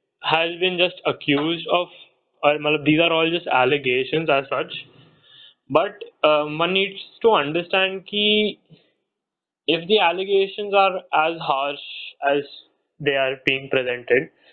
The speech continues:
and if they're being backed up with so many facts, so you just need to, um, you just need to give in to public opinion, and, मतलब, i-, in the court of public opinion, he is a pedophile.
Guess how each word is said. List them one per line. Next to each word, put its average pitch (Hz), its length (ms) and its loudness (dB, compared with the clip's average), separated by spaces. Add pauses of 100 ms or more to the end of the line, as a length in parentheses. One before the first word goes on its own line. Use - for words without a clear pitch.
(160)
and 156 340 -2
if 160 140 -2
they're 180 160 2
being 185 240 -4
backed 147 280 0
up 170 160 0
with 175 140 -4 (100)
so 147 140 4
many 160 260 0
facts, 131 460 0 (1160)
so 190 320 6
you 208 120 2
just 220 240 2
need 208 320 0 (140)
to, 220 400 0 (800)
um, 156 560 0 (640)
you 170 220 2
just 202 120 -2
need 214 160 0
to 226 80 4
give 165 200 0
in 185 140 -2
to 190 100 2
public 165 360 2
opinion, 160 480 -2
and, 156 240 -6
मतलब, 151 360 -4 (140)
i-, - 180 -8
in 170 120 2
the 202 100 4
court 196 240 2
of 208 100 -2
public 190 380 0
opinion, 190 720 2
he 180 100 2 (260)
is 175 80 -2
a 180 160 0
pedophile. 139 480 2